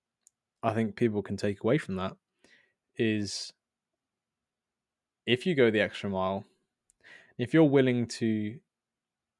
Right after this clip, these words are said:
step forth and command authority in the area, so claim to be the expert and showcase that and do the extra work and,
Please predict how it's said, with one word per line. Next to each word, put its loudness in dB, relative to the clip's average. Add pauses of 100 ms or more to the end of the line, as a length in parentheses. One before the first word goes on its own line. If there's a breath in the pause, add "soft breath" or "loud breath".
(540)
step -4
forth 2
and -4 (840)
command 4
authority 0 (220)
in -2
the 2
area, 2 (180)
so -4 (920)
claim 2
to -4
be 2
the 0
expert 0
and -2
showcase -2
that -2 (340)
and -8
do 0
the 2
extra -4
work -2
and, -6